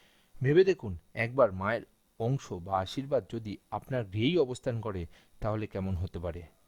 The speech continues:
জানতে ইচ্ছা করছে তো সেগুলো? আসুন জেনে নেওয়া যাক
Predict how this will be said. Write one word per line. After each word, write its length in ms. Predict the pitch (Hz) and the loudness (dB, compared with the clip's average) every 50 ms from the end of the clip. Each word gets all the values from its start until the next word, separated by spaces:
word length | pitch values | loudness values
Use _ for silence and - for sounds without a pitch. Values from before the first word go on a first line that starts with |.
| _ _ _ _ _ _ _ _ _ _ _ _ _ _ - | _ _ _ _ _ _ _ _ _ _ _ _ _ _ -8
জানতে 320 | 123 - 127 135 131 - 165 | 0 0 0 0 0 -4 -6
ইচ্ছা 220 | 156 - - 156 | -6 -4 -6 -2
করছে 300 | 143 151 135 - - 180 | 0 0 -2 0 -2 -4
তো 120 | 170 - 185 - | -4 -4 -4 -6
সেগুলো? 400 | 104 - - 127 117 135 151 170 131 87 - _ _ _ _ _ _ _ _ - | -6 -6 -6 -4 -2 0 0 0 0 -2 -4 _ _ _ _ _ _ _ _ -6
আসুন 240 | - 117 107 - 123 120 | -6 -2 0 0 0 0
জেনে 260 | - 123 117 123 127 | 0 0 0 0 0
নেওয়া 200 | 131 135 127 120 | 2 2 2 4
যাক 200 | 110 110 92 | 2 2 2